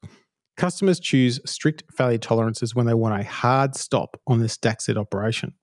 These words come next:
Soft failure tolerance is a new deployment behaviors for customers who want the benefits of concurrent deployments without having that strict restriction. In soft failure tolerance, StackSets sets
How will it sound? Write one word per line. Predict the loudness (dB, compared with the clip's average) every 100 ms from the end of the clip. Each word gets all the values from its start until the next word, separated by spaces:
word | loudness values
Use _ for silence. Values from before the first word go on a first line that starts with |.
| -12
Soft | -4 -4 -4
failure | -2 0 2 0
tolerance | 0 0 0 -2
is | -4 0
a |
new | 2 4 4
deployment | 2 2 0 0
behaviors | -2 0 2 2 0 -2
for | -6 -6
customers | -4 -4 -4 -6 -2
who |
want | 0 0
the | -2
benefits | 0 0 0 -4
of | -6
concurrent | -6 -2 0 0
deployments | -2 -2 0 0 -2 4
without | 6 8
having | 6 2 2
that | 0 -2
strict | -6 -2 -2 -4 -4
restriction. | -4 -2 -6 -4 -8 -10 _ _
In | 0
soft | 0 -2 -4 -2
failure | 2 4 2
tolerance, | 0 2 4 2 0 -10 -20 _ _ _ -14
StackSets | -2 -2 -2 -2 -4 -4 -12
sets | -8 -6 -6 -10